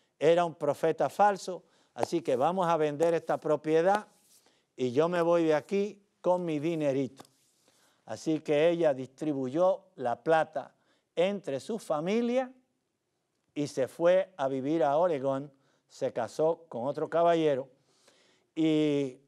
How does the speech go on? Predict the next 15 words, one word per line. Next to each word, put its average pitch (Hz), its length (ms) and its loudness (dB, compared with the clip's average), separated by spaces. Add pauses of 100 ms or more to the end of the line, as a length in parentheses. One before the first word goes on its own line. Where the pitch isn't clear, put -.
(420)
Benjamín 160 840 -2
Roden 156 480 2
la 131 100 0
había 143 200 0
llevado 165 560 0
a 147 140 0
la 135 180 -2
corte 160 400 0
para 120 220 -4
discutir 135 460 -6
el 139 140 -4
caso 160 300 -4
en 135 80 -10
una 139 240 -8
corte, 143 400 -2